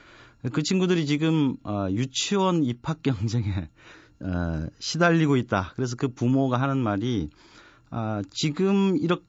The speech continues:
이러는데 나중에 초등학교, 중학교, 고등학교, 대학교 때 얼마나 힘들겠느냐라는 얘기를 하는데 올해 또 흥룡의 해라고 해서 또,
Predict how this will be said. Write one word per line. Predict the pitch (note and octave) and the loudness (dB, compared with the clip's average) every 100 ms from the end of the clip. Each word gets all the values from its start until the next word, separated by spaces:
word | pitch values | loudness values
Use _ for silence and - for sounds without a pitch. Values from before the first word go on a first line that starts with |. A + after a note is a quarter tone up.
| - | -4
이러는데 | E3 E3+ C3+ G#2 G#2+ | 0 2 2 2 0
나중에 | A2 G2 A2+ A#2+ | 2 2 2 -2
초등학교, | A2+ D#3+ D#3 C3 G#2+ - F2 | -2 0 2 0 -2 -4 -4
중학교, | D#2+ G#2 A#2+ B2+ B2+ | -2 0 0 0 -4
고등학교, | F#2+ G2 A#2 A#2 G2 | -2 -2 -2 -2 -4
대학교 | - A#2 A#2+ | -2 -2 -2
때 | G#2 G#2 | -4 0
얼마나 | F#2+ A2 C#3+ | 2 2 2
힘들겠느냐라는 | D3+ F3 E3 D3+ B2+ G2+ F#2 F2+ D2+ E2+ G2 G#2 | 2 2 2 2 2 2 2 0 -2 -6 -2 0
얘기를 | F#2+ F#2 F#2 | 0 -2 -4
하는데 | A2 A2+ G2+ A#2+ F#2+ - - - - _ | -2 0 0 0 -2 -8 -20 -20 -20 _
올해 | D#3+ F#3 | 0 2
또 | F3 E3 | 2 0
흥룡의 | E3 G3+ G3+ F#3 D#3+ | 2 2 2 2 2
해라고 | D3+ D3 C3 B2+ A2+ - | 2 2 2 0 0 -2
해서 | C3 B2 A2 B2 A2 E2 - | -4 0 0 2 0 -4 -8
또, | - A2 G2 | -6 -4 -4